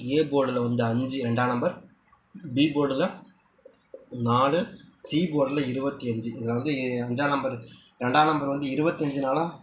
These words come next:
பி போர்டில் வர, சி போர்டில் வராம நிக்குது. பார்க்கலாம் எப்படி வருதுன்னு. அதே மாதிரி மூணாம் நம்பர் எடுத்தீங்கன்னா, மூணாம் நம்பர் ஏ போர்டில் பதினொன்னு,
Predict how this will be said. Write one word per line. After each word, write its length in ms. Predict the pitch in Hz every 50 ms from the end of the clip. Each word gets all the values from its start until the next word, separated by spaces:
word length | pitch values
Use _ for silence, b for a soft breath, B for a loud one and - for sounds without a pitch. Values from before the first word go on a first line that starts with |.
| - - _ _ -
பி 160 | 123 120 127 143
போர்டில் 340 | 143 139 139 135 131 131 120
வர, 120 | 120 120 120
சி 160 | 117 - 151 151
போர்டில் 300 | 139 143 135 131 127 120
வராம 220 | 120 123 120 120
நிக்குது. 300 | 120 113 120 120 139 240 - - B B B B B -
பார்க்கலாம் 320 | - 120 117 120 120 120
எப்படி 160 | 117 120 117
வருதுன்னு. 320 | 113 117 113 113 117 120 127
அதே 140 | 131 156 160
மாதிரி 180 | 151 151 151 151
மூணாம் 260 | 143 143 147 156 151
நம்பர் 160 | 151 143 139 135
எடுத்தீங்கன்னா, 300 | 127 127 139 135 131 127
மூணாம் 180 | 131 135 135
நம்பர் 200 | 135 123 131 127
ஏ 80 | 123 120
போர்டில் 280 | 117 123 123 120 120
பதினொன்னு, 460 | - 120 117 120 123 120 120 131 156